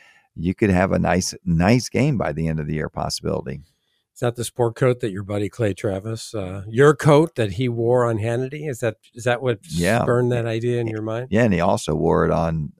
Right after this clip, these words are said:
Speaker 1: on, uh, Tucker.
Speaker 2: Oh, di-, I
Speaker 1: Yeah,
Speaker 2: didn't
Speaker 1: I got
Speaker 2: know.
Speaker 1: two, I got two picks on that.
Speaker 2: Good for you, man.
Speaker 1: So yeah, um, that's a good point. Clay, um,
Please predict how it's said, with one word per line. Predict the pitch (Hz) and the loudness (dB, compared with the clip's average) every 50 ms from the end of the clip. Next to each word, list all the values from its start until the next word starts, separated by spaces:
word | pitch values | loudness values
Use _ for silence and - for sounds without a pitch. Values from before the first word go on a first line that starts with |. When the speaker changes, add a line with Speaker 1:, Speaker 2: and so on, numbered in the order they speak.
| - - | -12 -8
Speaker 1:
on, | 76 71 71 71 | -6 -6 -4 -4
uh, | 69 67 - | -6 -6 -2
Tucker. | - 110 117 - - 73 - _ - | 0 2 2 0 -2 -12 -16 _ 0
Speaker 2:
Oh, | 143 170 160 131 104 _ _ | 0 0 0 0 -4 _ _
di-, | - - - _ - | -16 -16 -16 _ -4
I | - | 2
Speaker 1:
Yeah, | 90 110 123 123 | 4 4 4 4
Speaker 2:
didn't | - - _ - | 0 -4 _ -8
Speaker 1:
I | 80 85 | -6 -4
got | 87 90 82 | -2 -2 0
Speaker 2:
know. | - | 2
Speaker 1:
two, | 95 98 107 - - | 2 4 4 2 2
I | - 95 | 0 0
got | 92 87 85 - | 0 0 -2 0
two | - 101 98 | 0 -2 0
picks | - - 82 80 - - | 0 -2 -4 -4 -4 -6
on | 80 80 80 | -4 -4 -2
that. | 78 80 78 - | -2 -2 -2 -4
Speaker 2:
Good | - - - | -6 -12 -20
for | - - 95 | -18 -16 -12
you, | 90 113 143 | -10 -10 -10
man. | 104 82 | -8 -4
Speaker 1:
So | 82 85 | 0 2
yeah, | 87 90 92 90 80 76 76 - - | 4 4 4 4 2 0 -2 -4 -2
um, | 82 85 80 78 78 73 - - | -2 0 0 0 -2 -4 -6 -4
that's | 85 101 98 98 - - | 0 2 2 2 0 -2
a | 92 | 0
good | 85 92 85 80 - | 2 2 0 0 0
point. | - 98 98 92 78 - - _ | -2 -2 0 0 -2 -4 -10 _
Clay, | - 90 90 90 90 90 87 82 80 - _ _ _ _ _ _ _ _ - - | -6 -2 0 2 2 2 2 0 -2 -6 _ _ _ _ _ _ _ _ -12 -6
um, | 78 71 67 69 71 71 76 78 | -4 -4 -2 -2 -4 -4 -6 -10